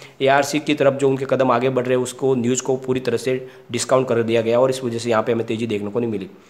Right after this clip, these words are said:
तो friends फिलहाल एक बार pivot के माध्यम से जानते हैं कि इसके क्या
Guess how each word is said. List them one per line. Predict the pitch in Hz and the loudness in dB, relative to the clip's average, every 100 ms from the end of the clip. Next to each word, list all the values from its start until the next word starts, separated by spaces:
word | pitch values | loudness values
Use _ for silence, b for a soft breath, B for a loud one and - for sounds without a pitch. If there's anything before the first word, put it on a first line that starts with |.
| B B B B | B B B B
तो | 135 | -8
friends | - 160 185 - - - _ _ _ _ _ _ - | 0 0 0 -8 -18 -20 _ _ _ _ _ _ -18
फिलहाल | - 147 165 | 0 4 6
एक | 151 | 6
बार | 147 - | 4 4
pivot | 135 147 151 | 4 4 4
के | 147 | 4
माध्यम | 120 120 | 4 2
से | 127 131 | -2 0
जानते | 117 113 123 | 0 0 -2
हैं | 127 | -4
कि | |
इसके | 120 131 | -2 -4
क्या | 127 127 | 0 2